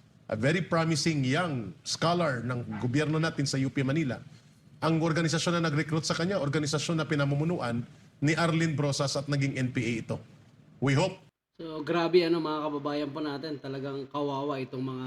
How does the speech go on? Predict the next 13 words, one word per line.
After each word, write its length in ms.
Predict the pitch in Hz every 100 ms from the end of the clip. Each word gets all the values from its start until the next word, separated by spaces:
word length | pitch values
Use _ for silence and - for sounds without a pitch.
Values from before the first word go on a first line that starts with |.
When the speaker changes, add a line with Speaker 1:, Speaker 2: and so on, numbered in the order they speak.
| 127
Speaker 2:
kabataan 580 | 127 131 - 147 151 143
na 100 | 135 127 - _ _ _ -
nahatak, 560 | 151 165 156 - -
ano, 240 | 147 151 170 -
na, 240 | 135 139 135
na 160 | 147
poison 480 | 147 165 156 - 190 151
ang 160 | 143
kanilang 400 | 131 147 147 143 135
pag-iisip 800 | 147 135 143 170 160 - 147 -
sa 160 | - 135
ideolohiya 640 | 143 160 160 135 175 160
na 400 | 143 139 135 123